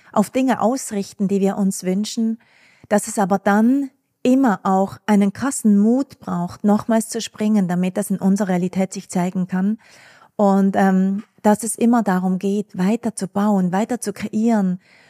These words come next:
und immer wieder zu erforschen, wer sind wir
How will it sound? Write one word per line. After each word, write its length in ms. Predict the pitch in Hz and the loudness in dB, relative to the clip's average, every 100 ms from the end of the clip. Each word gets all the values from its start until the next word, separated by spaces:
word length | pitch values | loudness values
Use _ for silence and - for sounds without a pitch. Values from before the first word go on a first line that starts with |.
| _ - | _ 2
und 400 | 208 202 196 - | 4 4 0 -2
immer 340 | 220 233 254 220 | 2 2 2 0
wieder 520 | 233 220 185 180 185 _ _ - | -4 -2 -2 -2 -6 _ _ -8
zu 120 | 247 | -2
erforschen, 840 | 214 196 - 208 208 226 - 196 | 0 -2 -4 -4 -2 -4 -2 -2
wer 180 | 180 208 | 0 -2
sind 300 | 214 240 220 | -2 -4 -4
wir 460 | 202 202 196 175 | -2 -2 0 -2